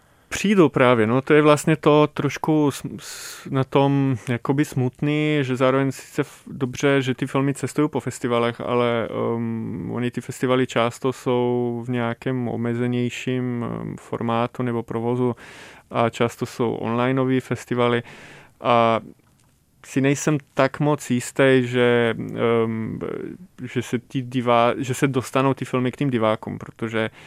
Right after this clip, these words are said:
to, že se festival jakoby přesune na online p-, platformu, je vlastně jako dobrá věc po jedné straně, ale po druhé straně jako neměla čas, ten festival neměl čas vybudovat tu onlineovou pr-,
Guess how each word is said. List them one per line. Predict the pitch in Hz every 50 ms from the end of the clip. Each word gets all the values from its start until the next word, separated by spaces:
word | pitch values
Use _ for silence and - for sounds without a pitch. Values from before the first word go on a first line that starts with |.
| - - _
to, | - 117
že | - 123
se | - - 117
festival | 120 113 - - 120 120 120 117
jakoby | 117 - - 120 120 117
přesune | - - - 120 - - 123 120 120 120
na | 117 113
online | - 113 113 117 117 120 120 -
p-, | - 113 -
platformu, | - - 113 - - - 120 117 120 120 117 120 - - - - - - - - - - - - _ _ _ _ _
je | - 113
vlastně | 117 117 113 - - 135 117 117 117 117 110 - - _ _ _ _ _ _ _ -
jako | 117 113 113 - - - 120 113 123 127 - - - - - -
dobrá | - 127 127 147 147 151 151 147 143
věc | 143 143 143 139 - - _ - - -
po | _ 139
jedné | 127 127 131 135
straně, | 131 - - 127 127 131 131
ale | 127 127
po | - -
druhé | 127 127 131 127
straně | - - 123 123 127 127
jako | 123 - - 127
neměla | 123 117 113 120 120 123 127 127 123 127 127 120 - -
čas, | _ - - - 120 120 120 120 120 - - -
ten | - 123 120
festival | 113 127 120 - - 127
neměl | 123 127 131 135 131
čas | - - 123 120 120 113 113
vybudovat | 117 113 113 139 139 131 120 110 107 107 -
tu | - 113
onlineovou | 101 - 110 107 107 107 107 107 107 113
pr-, | - - 104